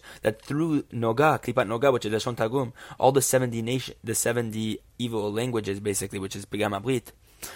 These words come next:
blemishing the covenant, tries to, uh, nurture from the holiness of the Brit, which is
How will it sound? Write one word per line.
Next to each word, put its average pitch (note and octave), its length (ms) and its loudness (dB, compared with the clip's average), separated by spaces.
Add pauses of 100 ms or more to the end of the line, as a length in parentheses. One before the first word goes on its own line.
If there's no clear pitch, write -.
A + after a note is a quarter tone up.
blemishing A#2 320 2
the G#2+ 80 -2
covenant, A#2 500 0 (560)
tries A#2 240 6
to, G#2 300 -6 (480)
uh, G#2 260 4
nurture A2+ 460 4
from G#2 160 -2
the G2+ 100 -2
holiness G#2+ 560 2
of F#2 60 -4
the F2+ 80 -8
Brit, A#2+ 400 -2 (460)
which G2+ 200 -4
is G2 460 -2